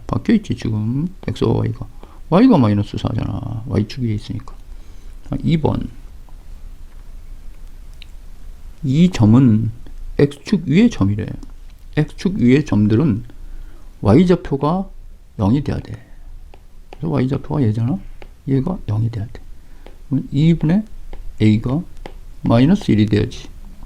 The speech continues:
A는 마이너스 이가 돼야지. 그래야지 이분의 마이너스 이에서 마이너스 일이 되지. 그 다음 요 점은 또 Y축 위의 점이야. Y축 위의 점들은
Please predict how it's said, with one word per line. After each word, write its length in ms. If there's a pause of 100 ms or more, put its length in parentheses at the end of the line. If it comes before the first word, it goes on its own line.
(320)
A는 440 (800)
마이너스 840
이가 280
돼야지. 480
그래야지 500
이분의 340
마이너스 440
이에서 420 (180)
마이너스 600
일이 180
되지. 280 (880)
그 40
다음 340
요 200
점은 540
또 260 (240)
Y축 460
위의 140
점이야. 320 (340)
Y축 420
위의 180
점들은 460